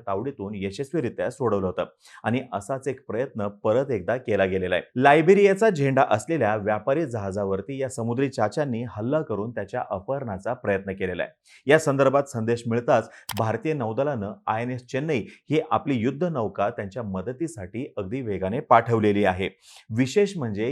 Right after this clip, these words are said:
या जहाजावरती, म्हणजे अपहरण करण्याचा ज्या जहाजाचा प्रयत्न झाला, या जहाजावरती पंधरा भारतीयांचा क्रू सुद्धा आहे. त्याच्यामुळे भारतासाठी ही घटना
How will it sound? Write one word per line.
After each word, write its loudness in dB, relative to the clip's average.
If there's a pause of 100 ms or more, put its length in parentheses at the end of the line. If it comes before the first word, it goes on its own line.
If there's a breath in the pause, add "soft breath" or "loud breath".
या -2
जहाजावरती, 0
म्हणजे -2
अपहरण -2
करण्याचा -8
ज्या -6
जहाजाचा -8
प्रयत्न -6
झाला, 0 (300 loud breath)
या 6
जहाजावरती 4 (120)
पंधरा -2
भारतीयांचा -8
क्रू -6
सुद्धा -8
आहे. -4
त्याच्यामुळे -6
भारतासाठी -8
ही -6
घटना -6